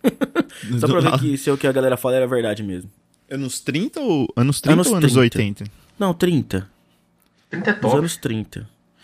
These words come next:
Speaker 1: No tri-, anos trinta e os oitenta eram os anos que a galera falava que era top de viver. É que eu, eu gostava, eu gosto, eu gostava, eu gosto dos filmes dos anos que pa-, se passam nos anos trinta. Eu acho que ia curtir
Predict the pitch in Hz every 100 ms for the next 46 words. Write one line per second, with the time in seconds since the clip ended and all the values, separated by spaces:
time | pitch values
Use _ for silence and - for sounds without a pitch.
0 | - 131 127 156 160 190 - 226 247 214
1 | 175 190 196 202 196 190 185 - 190 185
2 | 156 165 160 156 - 175 170 131 113 104
3 | 107 101 107 - _ _ - - - -
4 | 175 170 160 175 170 175 165 147 143 151
5 | 165 - 139 147 151 147 143 135 135 151
6 | 139 127 - 120 113 110 104 104 98 95
7 | - 98 - 107 104 104 101 101 - 98
8 | 98 - 98 - 120 117 123 - 107 95
9 | 101